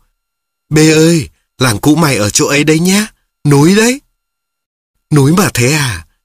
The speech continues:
B lắc đầu, hai cái tay đập đập vào trán, không tin. Núi quê của B cao lớn sừng sững kia chứ,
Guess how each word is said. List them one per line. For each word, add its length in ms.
B 80
lắc 320
đầu, 320
hai 160
cái 140
tay 180
đập 220
đập 220
vào 140
trán, 320
không 180
tin. 320
Núi 140
quê 240
của 160
B 100
cao 160
lớn 200
sừng 220
sững 220
kia 180
chứ, 260